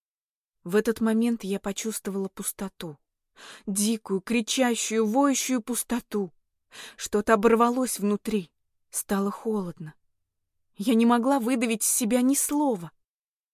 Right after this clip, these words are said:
Голос в трубке произнес эту фразу так обыденно, хотя, скорее всего, для него это и есть обыденность. Это же часть его работы —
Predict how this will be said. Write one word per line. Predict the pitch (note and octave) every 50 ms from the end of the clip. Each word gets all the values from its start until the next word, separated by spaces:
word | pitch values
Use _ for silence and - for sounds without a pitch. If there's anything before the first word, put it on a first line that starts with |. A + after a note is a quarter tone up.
| _ _ _ _ _ _ _ -
Голос | F3+ G3+ G#3 G#3+ A3 -
в | - -
трубке | - - B3 C#4+ - - - A3
произнес | G#3 - G#3+ G#3+ G#3+ G3+ A3 A3 A#3 A3+ -
эту | A3 A3 A#3+
фразу | A3+ - B3+ B3+ C4 C4+ C4 A#3+
так | A3 - G#3+ - A#3+
обыденно, | A#3 G3+ G3 B3+ C4+ A3+ G3+ G3+ F#3+ F3 E3 D3+ D3 _ _ _ _ _ _ _ _
хотя, | _ - - G3 - - A3+
скорее | A3 - - G#3+ G#3 A3 A3+ A#3
всего, | - - - A#3+ A#3 C#4+ C#4
для | G#3+ G3+ A3 A3+
него | A3+ A#3 A#3 C#4 C4+
это | - - C#4
и | C4+ C4+
есть | B3 C4 D4 C4+ - - A#3
обыденность. | G#3 G3 G#3+ G#3+ F3+ - - D#3+ D3 D3 - - - - - _ _ _ _ - - - - -
Это | A#3+ - C4+
же | C4 C4+ C#4
часть | - - C#4+ C#4+ - - -
его | A3+ G#3+ G#3+ A#3+ A#3+
работы — | B3 A#3+ A3 A#3 B3 G#3 F3+ - - C#3